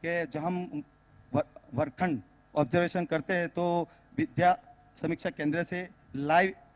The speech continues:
वीडियो कॉल भी आता है, वहीं से भी, अ, तज्ञ द्वारा, अ, तज्ञ हमको मार्गदर्शन करते हैं, वहीं पे वो स्कूल, अ, क्लास ऑब्जर्वेशन भी करते हैं और हमको मार्गदर्शन भी करते हैं।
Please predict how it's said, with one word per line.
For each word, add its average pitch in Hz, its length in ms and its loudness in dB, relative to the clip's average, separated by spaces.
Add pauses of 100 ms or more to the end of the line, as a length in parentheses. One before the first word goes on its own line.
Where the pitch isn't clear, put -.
(120)
वीडियो 165 220 2
कॉल 170 200 2
भी 180 140 -2
आता 175 260 0
है, 180 200 -4 (260)
वहीं 156 280 2
से 190 220 -2
भी, 170 260 0 (600)
अ, 147 240 -6 (120)
तज्ञ 151 180 -2
द्वारा, 165 360 0
अ, 151 280 -4
तज्ञ 151 520 -6 (340)
हमको 160 240 -2
मार्गदर्शन 160 460 -6
करते 160 260 -2
हैं, - 280 -4
वहीं 165 180 -2
पे 175 140 -10
वो 165 320 -6
स्कूल, 156 300 0
अ, 151 200 0
क्लास 156 320 -4
ऑब्जर्वेशन 156 400 -4
भी 160 100 -6
करते 175 260 -4
हैं 175 80 -2
और 170 80 -2
हमको 156 200 -6
मार्गदर्शन 143 440 -4
भी 143 60 -4
करते 120 300 -8
हैं। 101 140 -14